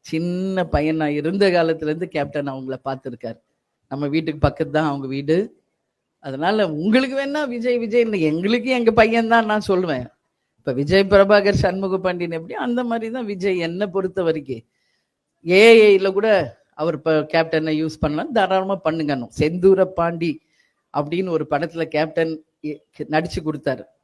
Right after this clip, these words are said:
இன்னைக்கு அவர் நல்லா இருக்காரு, வாழ்த்துக்கள். அதுக்காக கேப்டனுடைய வாக்குகளை பிரிக்கிறதுக்கு அவர் சொல்றாரா? அவர் கேப்டன் போட்டோ யூஸ் பண்றாங்கன்னு சொல்றாங்களா அப்படின்னா,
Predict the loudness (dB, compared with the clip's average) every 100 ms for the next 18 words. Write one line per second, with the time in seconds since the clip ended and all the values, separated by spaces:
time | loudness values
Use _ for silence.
0 | _ _ -14 -12 -8 -6 -2 -2 0 0
1 | 0 0 -2 -2 -2 -4 -6 -6 -6 -10
2 | -16 _ _ _ _ _ -10 -4 -4 2
3 | 2 2 -4 -6 -8 -8 0 2 2 -2
4 | -4 -4 -2 -2 2 2 0 -6 -12 _
5 | -2 0 0 -4 -2 0 0 -2 -6 -6
6 | -6 -4 -2 -2 -2 -4 0 0 2 0
7 | 0 -8 _ _ _ 0 0 2 2 2
8 | 4 0 -2 -4 -2 0 0 0 -2 0
9 | 0 0 -2 -4 -4 0 0 0 0 0
10 | -2 -2